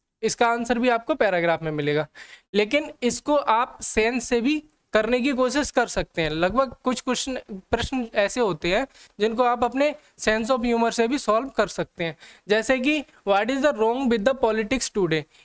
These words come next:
यानी कि आज की जो पॉलिटिक्स है उसमें गलत क्या है। तो बी है मल्टी पार्टी सिस्टम यहाँ पे दिया हुआ है, यानी कि हमारे पास मल्टी पार्टीज हैं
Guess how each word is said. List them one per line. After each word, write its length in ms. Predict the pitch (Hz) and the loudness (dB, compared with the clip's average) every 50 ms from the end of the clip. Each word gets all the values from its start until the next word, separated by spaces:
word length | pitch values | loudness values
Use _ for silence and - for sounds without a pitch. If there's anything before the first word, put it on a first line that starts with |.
| - | 0
यानी 280 | 185 196 208 220 254 240 | 0 2 2 2 0 0
कि 140 | 254 302 285 | 0 0 0
आज 340 | - 214 196 208 214 208 - | 2 2 2 2 0 -2 -2
की 140 | - 277 262 | -2 0 0
जो 100 | 277 262 | 0 0
पॉलिटिक्स 560 | 233 226 208 196 202 196 214 262 - - - | 2 2 2 2 2 0 0 -2 -2 0 0
है 200 | 196 202 254 285 - _ _ _ - - | 2 2 2 0 -4 _ _ _ -4 -4
उसमें 260 | 214 - 262 269 285 226 185 | -2 0 2 0 2 2 2
गलत 320 | 202 202 226 233 233 - | 2 2 2 0 -2 -4
क्या 220 | 185 202 170 147 147 | 0 2 2 2 2
है। 180 | 147 143 139 _ _ _ _ _ _ - | 0 -4 -6 _ _ _ _ _ _ -4
तो 40 | 240 214 | -2 -2
बी 220 | 185 202 247 247 | 0 0 2 2
है 140 | 226 247 269 262 | 4 2 2 2
मल्टी 360 | 240 220 220 226 214 262 254 | 2 2 2 2 0 0 0
पार्टी 380 | 226 240 220 214 208 233 254 240 | 2 2 2 2 2 0 0 0
सिस्टम 440 | - - 226 - - 240 233 233 226 | 0 0 -2 0 0 0 2 2 2
यहाँ 120 | 214 214 | 2 2
पे 120 | 208 240 | 2 0
दिया 220 | 220 196 208 226 214 | -2 0 2 2 2
हुआ 220 | 214 208 208 214 | 2 2 2 2
है, 80 | 214 208 | 4 2
यानी 240 | 208 208 214 220 202 | 2 2 2 0 0
कि 80 | 233 | 0
हमारे 220 | 208 202 208 208 202 | 2 2 2 2 2
पास 300 | 208 226 226 220 - - _ - - - - 185 | 2 0 0 0 -4 -10 _ -20 -18 -6 0 2
मल्टी 240 | 196 214 202 240 202 | 2 2 2 0 2
पार्टीज 440 | 220 214 202 202 185 226 226 214 226 | 2 2 2 2 2 0 2 2 2
हैं 140 | 226 214 | 0 0